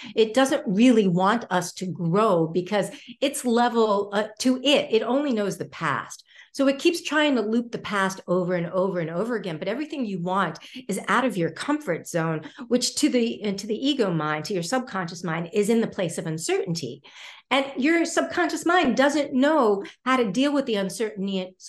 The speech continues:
uncertainty and know you survived it. So it tries to keep bringing you back into the past. So, so,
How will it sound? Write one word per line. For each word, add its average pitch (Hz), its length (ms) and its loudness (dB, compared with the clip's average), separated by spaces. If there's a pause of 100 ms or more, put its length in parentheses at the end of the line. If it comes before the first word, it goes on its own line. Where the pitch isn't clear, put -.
uncertainty 233 640 -2
and 185 100 0
know 175 80 2
you 170 160 0
survived 156 560 -2
it. - 140 -12 (640)
So 269 180 4
it 294 280 0
tries 254 320 2
to 254 120 -6
keep 254 300 -4
bringing 226 340 2
you 180 100 2
back 165 560 -2
into 180 240 -4
the 156 80 -6
past. - 640 -6
So, 233 360 6
so, 233 440 4